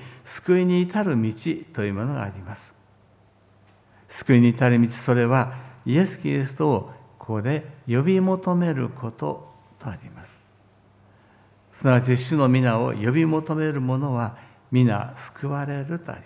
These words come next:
ます。主を呼び求めるという表現が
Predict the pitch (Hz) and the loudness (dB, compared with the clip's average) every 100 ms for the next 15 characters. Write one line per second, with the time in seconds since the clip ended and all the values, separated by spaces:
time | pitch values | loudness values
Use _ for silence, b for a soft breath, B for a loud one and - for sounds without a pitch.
0 | - 82 - - _ _ _ _ _ _ | -20 -20 -20 -20 _ _ _ _ _ _
1 | B B B B - 233 226 135 139 170 | B B B B -4 4 6 8 6 6
2 | 170 170 170 175 147 - - - _ 139 | 4 2 2 2 0 -6 -18 -20 _ -2
3 | 120 117 117 113 110 104 127 165 | 0 0 0 0 -2 -2 -2 -4